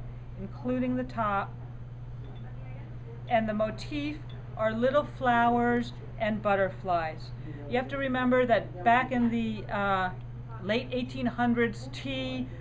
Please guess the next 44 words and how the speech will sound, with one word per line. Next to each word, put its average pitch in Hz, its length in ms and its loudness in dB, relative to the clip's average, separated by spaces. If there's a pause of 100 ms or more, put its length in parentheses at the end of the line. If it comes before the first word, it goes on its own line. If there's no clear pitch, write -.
(120)
was 208 500 6 (220)
all 247 280 8
the 240 120 4
rave. 233 580 4 (480)
It 214 60 -6
was 208 160 -4
very 247 280 6
expensive. 233 1000 4
It 185 140 -4
had 202 180 0
to 190 80 -6
come 226 460 2 (280)
by 202 280 4
ship 220 580 0 (640)
from 226 260 6
China. 214 720 0 (580)
So 214 200 -2
the 208 80 0
ladies 233 480 2
loved 226 240 6
to 233 80 2
have 214 240 2
these 208 160 -6
tea 240 200 -2
caddies 214 420 -2
to 185 120 -8
keep 240 380 -4 (280)
their 185 340 2 (220)
precious 262 360 0
tea, 247 360 0
and 214 100 0
they 185 100 -4
could 185 160 -8
impress 214 380 -2
their 226 180 -4
friends. 214 640 -4 (400)
And 196 260 -2
so 208 180 -2
this 240 200 -2
would 240 140 -4
be, 233 100 0
have 208 300 -4
been 208 140 -4
a 196 80 -4